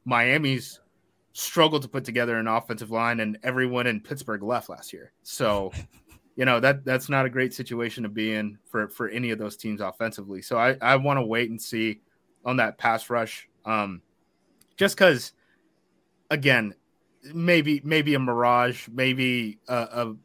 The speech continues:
result of strength of schedule on the offensive line that they're seeing. Plus, uh, Jonathan Abram,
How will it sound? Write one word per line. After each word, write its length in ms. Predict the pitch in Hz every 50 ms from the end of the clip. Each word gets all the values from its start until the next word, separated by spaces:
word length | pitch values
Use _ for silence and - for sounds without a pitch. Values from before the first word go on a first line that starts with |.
| _ -
result 480 | 135 135 123 117 123 117 123 123 -
of 200 | 120 104 104 - - -
strength 400 | - - - - 127 117 107 -
of 100 | 107 -
schedule 520 | - - - 110 107 107 113 110 107 107
on 160 | 104 110 113
the 120 | 107 101 104
offensive 440 | 104 - - 113 104 107 98 95
line 180 | 101 104 104 107
that 120 | 104 101 101
they're 100 | 101 101
seeing. 420 | - - 107 104 107 107 107 107 _ _ _ _ _ _ _ _ _ _ -
Plus, 320 | - 165 160 143 - - - _ _ _ -
uh, 220 | 131 127 120 113 110
Jonathan 460 | 107 135 131 139 143 143 - 151 113
Abram, 400 | 104 110 127 156 165 160 175 175